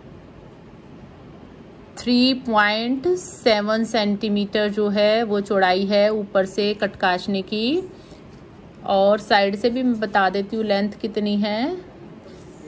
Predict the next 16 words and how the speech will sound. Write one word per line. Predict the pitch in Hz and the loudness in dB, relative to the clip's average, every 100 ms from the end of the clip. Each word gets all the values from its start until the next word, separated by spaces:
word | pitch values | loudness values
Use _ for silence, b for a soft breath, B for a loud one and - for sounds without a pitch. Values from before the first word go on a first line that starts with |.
| - - | -18 -14
साइड | - 196 202 214 | 2 2 4 0
की | 226 | 0
लेंथ | 226 208 208 233 285 - | 2 2 2 -2 -4 -6
फ़ोर | - 226 220 | 0 2 2
पॉइंट | 220 214 208 226 | 2 0 2 0
सिक्स | - 247 247 - 233 | -2 -6 -4 -2 2
है, | 214 220 311 349 - - - - 196 | 4 4 2 -4 -12 -20 -20 -14 -6
आप | 202 220 | -4 -2
नोट | 226 247 | -2 -2
कर | - 214 | -4 -6
सकते | 220 220 208 202 | -6 -8 -4 -2
हैं। | 220 226 285 339 - B B - - - - | 0 0 -2 -6 -14 B B -20 -20 -16 -2
कृष्णा | 226 - 226 214 | -2 0 0 0
जी | 214 | 0
का | 220 208 | 2 2
ब्लाउज | 175 190 185 202 247 277 | 4 4 4 2 0 -2